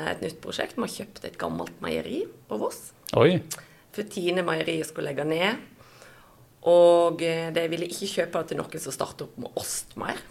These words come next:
Speaker 2: Nei.
Speaker 1: Da var, da var det en konkurrent. Eh, men de ville at noen skulle forvalte bygget, og at vossingene skulle fortsatt, eh, at det skal være arbeidsplasser der, og at, eh, meieriet skal ha,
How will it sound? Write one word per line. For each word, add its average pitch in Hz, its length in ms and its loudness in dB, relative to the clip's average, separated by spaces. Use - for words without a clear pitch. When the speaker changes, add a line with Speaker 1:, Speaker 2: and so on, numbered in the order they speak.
Speaker 2:
Nei. 120 160 8
Speaker 1:
Da 214 140 10
var, 208 220 8
da 202 80 4
var 208 120 8
det 190 80 6
en 190 80 -2
konkurrent. 185 640 0
Eh, 196 680 6
men 214 140 6
de 220 100 8
ville 220 180 10
at 226 140 2
noen 180 400 4
skulle 170 440 0
forvalte 170 520 0
bygget, 139 440 0
og 143 560 -2
at 151 240 -4
vossingene 151 480 -2
skulle 139 360 0
fortsatt, - 680 -10
eh, 131 400 0
at - 140 -12
det 123 120 -8
skal 147 100 0
være - 140 6
arbeidsplasser 202 500 2
der, 202 460 2
og 190 160 4
at, - 240 -6
eh, 180 220 0
meieriet 202 480 2
skal 165 220 -4
ha, 165 120 2